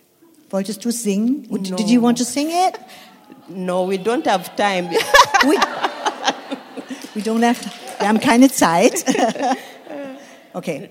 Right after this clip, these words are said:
Speaker 2: We can just read the words. Thank you for your confidence. <laughs>
Speaker 1: Danke für euer Vertrauen. Okay. Ein Freund von Jesus. Oh, welche Seligkeit,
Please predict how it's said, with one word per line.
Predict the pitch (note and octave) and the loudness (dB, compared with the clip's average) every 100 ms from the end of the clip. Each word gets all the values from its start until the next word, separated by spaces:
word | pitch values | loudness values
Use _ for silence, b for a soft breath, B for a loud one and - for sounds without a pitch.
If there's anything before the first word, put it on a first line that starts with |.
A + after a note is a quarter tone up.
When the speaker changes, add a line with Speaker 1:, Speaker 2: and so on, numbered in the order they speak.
| F#3+ | -12
Speaker 2:
We | G#3 | -6
can | A3+ G#3 | -4 -4
just | A3 A#3+ - | -4 -4 -6
read | G3 E3+ | -6 -2
the | E3+ | 0
words. | E3+ F3 F3 - | 0 -2 -6 -4
Thank | A3+ C4 - | -4 -4 -6
you | G#3 | -6
for | G3 | -4
your | F#3 | -4
confidence. | F#3 A3+ A#3 G#3 F#3 D#3+ D3+ - - - - D#4+ - | -2 -4 -6 -6 -4 -4 -6 -2 2 4 6 4 4
<laughs> | - - - - - - | 2 2 0 0 -10 2
Speaker 1:
Danke | A#3+ C4+ D4 - | 4 4 2 2
für | C4 | 2
euer | A3 A3+ | 4 4
Vertrauen. | A3 A#3 F4 G3 E3+ F#3 A#3+ G4 - - E3+ D3+ D#3 D4 _ B B B B B B _ | 2 -2 -2 -4 -2 0 -2 -4 -12 -18 -18 -16 -18 -18 _ B B B B B B _
Okay. | F#3 - - - - - - | -10 -8 -12 -12 -16 -16 -4
Ein | G#3+ G#3+ | -2 -2
Freund | - A3+ A3+ A3+ | 0 2 2 0
von | A3+ G#3+ | -2 -2
Jesus. | E3+ F3+ D#3+ D3+ C#3+ - - | -2 -2 -2 -4 -8 -10 -6
Oh, | G3+ F#3 | -4 0
welche | G3+ G#3 G#3+ | 0 2 -2
Seligkeit, | D#3 F#3 F#3 D#3 D3+ - E3 E3+ E3+ | 0 0 0 -2 -8 -8 -4 -4 -6